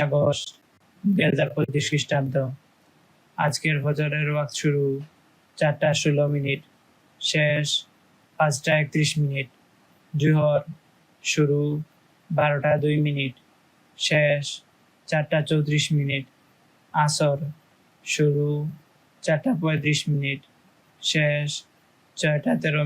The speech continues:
মিনিট। মাগরিব শুরু ছয়টা আটাইশ মিনিট, শেষ সাতটা পঁয়তাল্লিশ মিনিট।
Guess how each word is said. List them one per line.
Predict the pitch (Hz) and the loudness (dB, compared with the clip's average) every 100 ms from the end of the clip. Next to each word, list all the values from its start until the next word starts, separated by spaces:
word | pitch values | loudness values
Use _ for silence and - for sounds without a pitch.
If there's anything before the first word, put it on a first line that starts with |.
| 147 | -2
মিনিট। | 139 139 139 _ _ _ _ _ _ - | -2 -6 -10 _ _ _ _ _ _ 0
মাগরিব | 151 143 143 147 151 156 156 _ _ _ _ | 0 2 2 0 0 -4 -8 _ _ _ _
শুরু | - 156 147 147 147 156 160 _ _ _ _ _ | -4 0 2 2 0 -2 -4 _ _ _ _ _
ছয়টা | - 156 147 240 | -2 -2 0 0
আটাইশ | 151 165 156 - 151 | 0 0 0 0 0
মিনিট, | 143 139 - _ _ _ _ _ - | 0 -4 -8 _ _ _ _ _ -12
শেষ | - 156 151 147 147 - - _ _ _ _ - | -2 2 2 0 -4 -8 -16 _ _ _ _ -8
সাতটা | - 151 - 156 151 | -2 -2 0 -2 2
পঁয়তাল্লিশ | 156 196 151 139 - | 0 2 2 0 0
মিনিট। | 147 139 | -2 -2